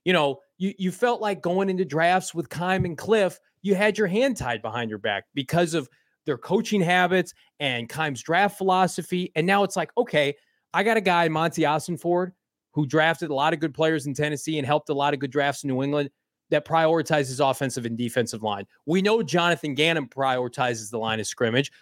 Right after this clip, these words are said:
We know Mike Zimmer would prioritize the line of scrimmage. And we know Drew Petzing in Cleveland prioritizes the line of scrimmage.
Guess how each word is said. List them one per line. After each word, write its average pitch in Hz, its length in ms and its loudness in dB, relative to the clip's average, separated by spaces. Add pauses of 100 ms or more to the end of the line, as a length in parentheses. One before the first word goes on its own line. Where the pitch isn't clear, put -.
(100)
We 165 120 2
know 208 180 2
Mike 202 240 0
Zimmer 190 360 0
would 135 180 -4
prioritize 120 640 -4
the 113 60 -10
line 110 180 -2
of 107 80 -4
scrimmage. 160 440 0
And 196 160 2
we 202 100 2
know 208 260 2
Drew 185 240 -2
Petzing 180 600 -2
in 139 140 -8
Cleveland 160 500 0 (340)
prioritizes 131 800 0
the 113 60 -8
line 107 180 -6
of 104 80 -10
scrimmage. 107 400 -10